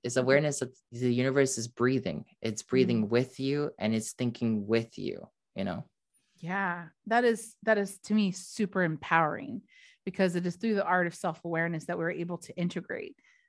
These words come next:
Speaker 2: uh, those very
Speaker 1: Mm-hmm.
Speaker 2: things that help, uh, our, I guess, our universe become more magical.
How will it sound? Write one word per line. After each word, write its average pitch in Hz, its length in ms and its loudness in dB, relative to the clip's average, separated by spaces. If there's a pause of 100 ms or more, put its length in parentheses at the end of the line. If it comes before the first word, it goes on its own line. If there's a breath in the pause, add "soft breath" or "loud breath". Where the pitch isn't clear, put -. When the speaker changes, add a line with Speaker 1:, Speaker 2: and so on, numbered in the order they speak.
(180)
Speaker 2:
uh, 180 160 0
those 180 260 0
very 170 220 2
Speaker 1:
Mm-hmm. 156 100 -4
Speaker 2:
things 175 320 0
that 170 100 -2
help, 185 360 0 (200)
uh, 180 40 -2
our, 180 540 0
I 185 60 0
guess, 190 260 -4
our 175 100 0
universe 185 540 0
become 196 260 -4
more 196 140 2
magical. - 500 0